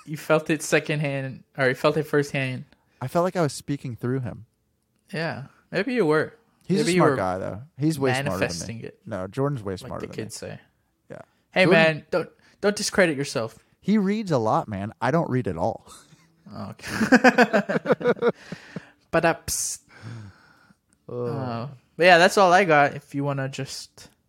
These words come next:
Speaker 2: Hop on in.
Speaker 1: jump into these damn picks.
Speaker 2: Let's get into the pool like John Jones.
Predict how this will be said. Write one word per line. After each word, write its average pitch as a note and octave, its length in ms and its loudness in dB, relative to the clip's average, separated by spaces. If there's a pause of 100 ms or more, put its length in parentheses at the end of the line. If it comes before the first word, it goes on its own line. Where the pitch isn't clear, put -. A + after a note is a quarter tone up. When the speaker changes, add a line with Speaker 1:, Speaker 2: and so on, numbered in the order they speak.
(400)
Speaker 2:
Hop A#2 160 -6
on A#2+ 120 -2
in. C3 40 -2
Speaker 1:
jump C#3 180 0
into D3 200 0
these A#2 260 -8
damn A#2 440 -2
picks. - 640 -2
Speaker 2:
Let's D3+ 120 -10
get F#3 120 -6
into E3+ 120 -6
the D#3 80 -4
pool G3+ 280 -6
like A#2+ 160 -2
John C#3 260 -6
Jones. C#3+ 480 -12